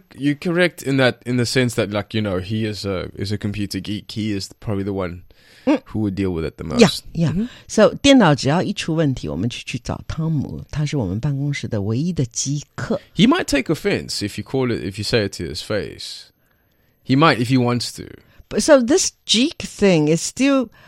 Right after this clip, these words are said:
Speaker 2: neutral. Sometimes it can be offensive,
Speaker 1: Yeah,
Speaker 2: right?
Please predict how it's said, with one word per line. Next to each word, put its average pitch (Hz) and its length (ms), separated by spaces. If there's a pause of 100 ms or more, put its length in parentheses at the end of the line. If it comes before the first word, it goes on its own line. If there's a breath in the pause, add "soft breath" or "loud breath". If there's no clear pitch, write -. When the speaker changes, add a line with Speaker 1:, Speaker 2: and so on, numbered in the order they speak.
(260 soft breath)
Speaker 2:
neutral. 240 960
Sometimes 311 540
it 233 100
can 233 180
be 214 240 (200)
offensive, 147 640
Speaker 1:
Yeah, 160 80
Speaker 2:
right? - 60